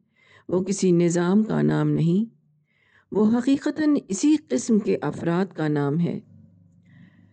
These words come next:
جب اقتدار اس قسم کے خدا ترس افراد کے قبضے میں ہو تو اسی کا نام اسلامی حکومت ہے،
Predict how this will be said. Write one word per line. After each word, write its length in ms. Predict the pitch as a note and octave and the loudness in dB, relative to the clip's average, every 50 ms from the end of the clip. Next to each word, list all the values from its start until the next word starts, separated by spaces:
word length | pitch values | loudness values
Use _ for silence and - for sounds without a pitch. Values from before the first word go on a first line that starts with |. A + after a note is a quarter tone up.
| _ _ - | _ _ -6
جب 200 | A3 A#3+ C#4 A#3+ B3+ | -4 -2 0 0 0
اقتدار 540 | C4 C4 - - B3 A#3 C4 C4+ C#4+ D4+ D4+ | -2 -2 -4 -4 -4 -2 0 0 0 0 2
اس 180 | D4 C4+ C4+ | 0 0 -2
قسم 360 | - C4 C4+ C4 - - - A3+ | -2 -4 -4 -4 -4 -4 -2 -2
کے 400 | A3+ A3+ G#3 G3+ G3 G3 - - - _ _ - | 0 2 2 2 2 2 0 -2 -6 _ _ -14
خدا 320 | - - - F#3 G3 G3 | -8 -4 -2 -2 0 -2
ترس 360 | G3 F#3+ F3 F#3+ F#3 F#3+ F#3+ G3+ | -2 -2 -4 -2 -2 -2 -2 -2
افراد 580 | F3+ F3 - F#3 F3+ F3+ F#3 G3 G3+ - - | -4 -4 -2 -2 -2 -2 -2 -2 -4 -6 -6
کے 240 | - F3+ E3+ D#3+ E3 - - | -2 0 0 0 -2 -4 -6
قبضے 380 | - F#3 G3 F3+ G3 G3+ G3+ G3 | -4 -4 -4 -2 0 0 2 2
میں 160 | F3 E3 E3+ | 2 4 4
ہو 220 | F3 D#3 D3+ - - _ _ _ _ _ _ _ _ _ _ _ _ | 2 2 0 -2 -6 _ _ _ _ _ _ _ _ _ _ _ _
تو 140 | - G3 G#3 | -2 -2 0
اسی 340 | - - A3 - - B3+ A#3 | 0 0 -2 0 0 -2 0
کا 160 | A#3 A3 G3+ | 0 2 2
نام 300 | F3+ F3 E3+ E3+ E3+ - | 2 2 2 0 -2 -2
اسلامی 560 | - - - - - G3 F3+ E3+ E3 E3 F3 | -4 -6 -6 -4 -2 0 2 2 2 2 2
حکومت 580 | F3+ E3+ - - E3 D#3+ D#3+ F#3 G3+ - - - | 2 0 -2 -2 -2 0 0 0 -2 -2 -4 -6
ہے، 100 | - - | -8 -8